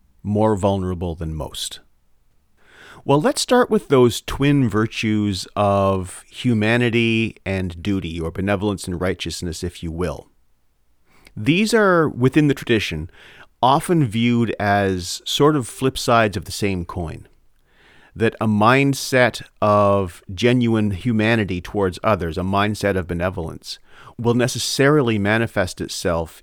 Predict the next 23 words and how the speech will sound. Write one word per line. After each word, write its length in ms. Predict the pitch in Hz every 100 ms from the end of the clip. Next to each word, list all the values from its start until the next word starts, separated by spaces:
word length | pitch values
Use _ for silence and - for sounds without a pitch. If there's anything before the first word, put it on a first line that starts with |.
| -
in 380 | 104 95 92 92
conduct 720 | - 131 147 127 90 - - -
that 200 | 101 104
is 420 | 107 104 95 - _ _ - - -
respectful 680 | 110 - 135 - - 117 110
and 140 | 104
genuinely 560 | 113 113 104 98 92 87
caring 480 | - 160 113 95
of 100 | 98
the 80 | 95
well-being 480 | 107 104 104 98 90
of 160 | 85 -
others. 380 | - - - - _ _ _ _ _ _ _ _
That 280 | - 120 120
is, 520 | 123 117 117 101 - - _ _ - -
a 60 | 120
recognition 840 | 120 117 104 98 131 - 120 104
of 120 | 101
our 120 | 87
common 320 | - 113 107
humanity 800 | 98 98 101 120 127 104 82 - - _ _ _ _ _
logically 960 | 104 113 120 120 123 - 120 117 113 104
results 800 | 98 98 85 123 95 - -